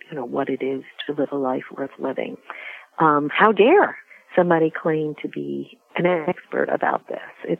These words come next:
it seems somehow to diminish, uh, a person's humanity to be told, "No, no, there are experts on this field, in this field." This, this is, you know, Plato understood the, um, he was saying something very radical, and it, and it is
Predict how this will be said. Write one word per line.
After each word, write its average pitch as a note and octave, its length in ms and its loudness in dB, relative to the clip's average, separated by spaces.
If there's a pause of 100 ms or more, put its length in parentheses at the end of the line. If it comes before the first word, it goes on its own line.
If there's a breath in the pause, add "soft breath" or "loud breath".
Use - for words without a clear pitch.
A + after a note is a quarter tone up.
it G#3 100 6 (140)
seems C#4+ 340 4
somehow D3+ 480 0 (460 loud breath)
to - 80 2
diminish, D3+ 920 0 (180)
uh, C#3+ 260 -4
a F3+ 60 -2
person's - 480 0
humanity F3+ 880 0
to - 80 -6
be C#3 140 -6
told, C#3+ 400 0
"No, E3+ 360 4
no, D#3 300 -2
there D3+ 120 0
are D3+ 140 -2
experts - 460 -8
on C#3 160 -8
this - 80 -12 (120)
field, - 300 -10 (340 loud breath)
in E3+ 100 2
this D3+ 180 4
field." D#3 160 4
This, - 140 6 (300)
this F4+ 160 10
is, F#4+ 120 8 (280)
you A#3 160 6
know, A#3+ 120 10
Plato D4+ 520 6 (140)
understood G#3+ 640 4
the, E3+ 240 8 (560 loud breath)
um, E3 460 6
he G#3+ 80 6
was F#3 180 8
saying F3+ 280 2
something E3 420 0
very E3+ 640 4
radical, D#3 640 2
and F#3+ 160 2
it, G3+ 120 4 (100)
and G#3 120 6
it G#3 120 4
is A#3+ 140 8